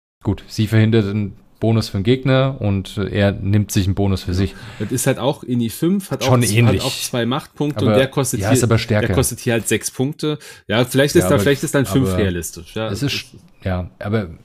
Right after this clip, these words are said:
Speaker 1: großen Gesinde ist stärker von der Fähigkeit her.
Speaker 2: Weil er halt offensiver
Speaker 1: Weil rote
Speaker 2: ist.
Speaker 1: Würfel sind besser
Speaker 2: Ja,
Speaker 1: wie
Speaker 2: klar.
Speaker 1: grüne.
Speaker 2: Nee, aber das, wenn man den mal als Vergleich sieht, ja, dann, dann komm ich, dann, dann komm ich mit dir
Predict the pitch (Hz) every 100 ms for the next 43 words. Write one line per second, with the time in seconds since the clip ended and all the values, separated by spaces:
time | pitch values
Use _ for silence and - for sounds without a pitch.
0 | _ _ - 120 139 143 113 123 120 101
1 | - 95 87 85 - _ - 90 - 85
2 | - 76 78 87 95 95 98 98 95 95
3 | 92 104 123 117 113 107 104 98 98 92
4 | 92 90 85 71 - 120 110 110 104 117
5 | 113 113 113 120 110 - 104 - 110 -
6 | 117 127 131 - - 98 110 110 110 95
7 | 113 110 - 120 120 - 113 110 113 104
8 | 120 120 107 110